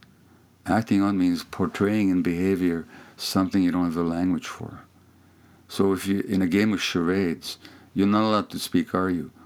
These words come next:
What do you have to do? You have to act it out,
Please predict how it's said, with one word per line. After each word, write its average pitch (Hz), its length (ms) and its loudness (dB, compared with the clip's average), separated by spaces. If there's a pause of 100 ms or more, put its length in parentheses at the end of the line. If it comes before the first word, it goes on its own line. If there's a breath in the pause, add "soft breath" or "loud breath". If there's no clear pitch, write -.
What 92 120 0
do 98 60 2
you 95 100 0
have 87 120 -4
to 82 100 -4
do? 76 260 -6 (1500 soft breath)
You 87 120 0
have 78 120 -2
to 92 120 0
act 82 220 -2
it 85 80 0
out, 78 380 -6